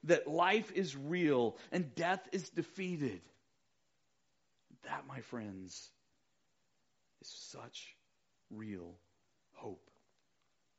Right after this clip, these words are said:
Listen to Paul's words in First Corinthians fifteen, verse twenty.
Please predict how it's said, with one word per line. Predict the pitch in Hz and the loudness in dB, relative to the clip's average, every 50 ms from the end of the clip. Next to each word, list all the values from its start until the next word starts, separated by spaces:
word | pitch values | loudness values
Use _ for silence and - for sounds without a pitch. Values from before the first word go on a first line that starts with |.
| _ _ _ _ _ _ _ _ _ _ _ - - - | _ _ _ _ _ _ _ _ _ _ _ -12 -4 0
Listen | 165 185 180 - 196 | 0 0 0 0 -4
to | 185 | -4
Paul's | 160 - 170 151 147 131 127 | -2 0 4 4 4 2 2
words | 123 131 127 127 120 110 | 2 2 2 2 0 -2
in | 131 120 - | -6 -6 -2
First | - 135 117 - - | -2 -2 -2 -2 -4
Corinthians | - 131 123 120 - 123 120 113 - | -4 -4 -4 -4 -4 -4 -6 -6 -6
fifteen, | - 143 127 127 - - 135 127 117 | -4 -6 -6 -6 -6 -6 -4 -4 -2
verse | 104 120 120 120 - - | 0 -2 -2 -2 -4 -10
twenty. | - 139 135 127 120 113 104 98 | -8 -4 -2 -2 -2 -2 -4 -6